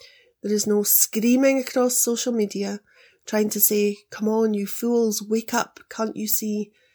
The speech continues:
Because many of the people who are sharing on social media are as blind as the people they say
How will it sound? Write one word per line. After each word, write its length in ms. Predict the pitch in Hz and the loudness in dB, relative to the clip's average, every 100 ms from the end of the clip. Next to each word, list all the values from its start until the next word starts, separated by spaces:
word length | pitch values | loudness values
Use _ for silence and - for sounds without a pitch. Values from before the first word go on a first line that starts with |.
| _ _ _ _ _ - | _ _ _ _ _ -8
Because 240 | 208 214 | -2 0
many 240 | 226 233 262 | 2 2 2
of 80 | 214 | 0
the 80 | |
people 360 | 208 226 220 208 | -2 -6 -2 -2
who 180 | 202 202 | -2 -6
are 100 | 202 | -4
sharing 380 | - 226 240 208 | -2 0 0 -2
on 120 | 202 | -4
social 360 | - 202 208 | -6 -6 -4
media 400 | 202 196 202 202 - _ _ _ _ - | -2 -2 -4 -6 -10 _ _ _ _ -2
are 60 | |
as 100 | 214 | -2
blind 440 | 202 220 220 220 208 | 0 0 2 2 -2
as 120 | 208 | -8
the 80 | - | -10
people 420 | - 214 - 196 | -6 -6 -4 -6
they 140 | 196 | -4
say 480 | 196 - 208 196 190 | -4 -4 -2 -4 -8